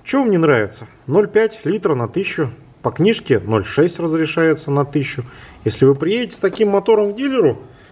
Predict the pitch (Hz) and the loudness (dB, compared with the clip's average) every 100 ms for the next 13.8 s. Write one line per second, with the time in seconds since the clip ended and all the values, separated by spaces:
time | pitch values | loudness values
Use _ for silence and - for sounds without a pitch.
0 | - 110 113 - 214 170 - - 110 180 | -6 -4 -2 2 2 2 -8 -14 -8 0
1 | 240 240 277 285 285 294 226 110 - - | 0 0 -4 -2 0 0 0 -4 -8 -16
2 | - - - 240 269 311 285 160 - 104 | -16 -16 -2 0 2 0 0 -2 -4 -14
3 | - - 175 247 240 254 269 214 117 - | -12 -6 0 2 2 0 -2 2 0 0
4 | - - - - - - - 139 156 233 | -20 -20 -20 -20 -20 -20 0 0 0 -4
5 | 226 247 170 98 92 107 120 139 233 - | 2 2 2 -4 -10 -8 -4 0 0 2
6 | 233 226 220 127 95 131 165 - 220 202 | 2 2 2 -2 -2 -2 -2 -2 0 0
7 | 113 - - - - - - - - 123 | 0 -6 -20 -20 -20 -20 -20 -8 -2 0
8 | 240 240 202 214 196 127 160 - - - | 0 0 -2 -2 2 2 0 -6 -20 -10
9 | 110 120 123 107 - 143 123 - - - | 0 0 0 -6 -4 -4 -4 -8 -18 -20
10 | - - - - - 113 110 101 101 107 | -20 -20 -20 -14 -2 0 0 -2 2 4
11 | 131 123 - - - - - - - - | 2 0 -8 -16 -20 -20 -20 -20 -8 -2
12 | 175 208 202 - 196 185 202 214 202 190 | 2 2 2 2 2 4 2 2 0 -4
13 | 156 156 165 165 156 143 120 104 | -2 -2 -2 -4 -4 0 0 -2